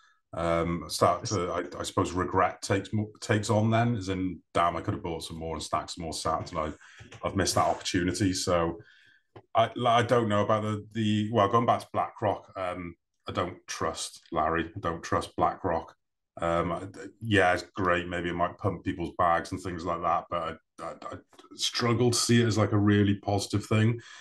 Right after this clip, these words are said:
Um, it could be in the interim, but I think it'll come down to, uh, what happens during any potential fork wars or any consensus changes. What influence will BlackRock have? What will they try and do? What do they think they might be able to try and do?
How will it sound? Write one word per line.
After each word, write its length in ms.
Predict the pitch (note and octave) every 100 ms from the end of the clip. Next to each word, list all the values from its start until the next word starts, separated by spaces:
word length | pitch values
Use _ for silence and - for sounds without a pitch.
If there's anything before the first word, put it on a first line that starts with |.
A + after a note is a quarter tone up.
| - _
Um, 480 | F#2 G2 G2+ G2 F#2+ -
it 140 | A2+
could 180 | - A#2
be 140 | B2
in 80 | A2
the 100 | G2+
interim, 360 | G2+ G2+ A#2+ G#2+
but 100 | F#2+
I 60 |
think 200 | F#2+ G2
it'll 180 | G2 F2+
come 260 | - G2+ F2+
down 280 | F2 F2 F#2
to, 360 | - F2+ F2 - _ _ _ _ _ _ -
uh, 380 | F2+ F2+ E2+ D#2+ - _ _ _ -
what 320 | G2 G#2 G#2
happens 400 | F#2+ F#2 - F#2+
during 240 | - F#2+ E2+
any 160 | F2
potential 500 | E2 - E2 E2+ F2
fork 460 | - - F#2+ F#2+ -
wars 340 | G2 F#2 F#2
or 140 | E2+ D#2
any 140 | D#2
consensus 680 | - F#2+ - F#2 F#2+ - F2+
changes. 600 | - F#2 F#2 F2+ F#2 E2
What 340 | F2 E2 - G2
influence 540 | F2+ G#2 F#2+ F#2+ F#2
will 100 | F#2+
BlackRock 520 | G2+ E2+ - G2 F2+ _ -
have? 300 | F#2 F#2 F#2
What 160 | F2+ E2+
will 80 |
they 100 | E2+
try 260 | D#2+ F#2+ E2+
and 180 | E2 D#2
do? 280 | G#2 G#2 G2+
What 220 | F#2+ -
do 100 | F2+
they 80 | F2
think 420 | - G#2+ G#2+ G#2+
they 120 | G#2+
might 180 | G#2 G2+
be 80 | G#2+
able 100 | G2+
to 60 |
try 220 | - G2+ G2+
and 100 | G2+
do? 300 | G2+ A2+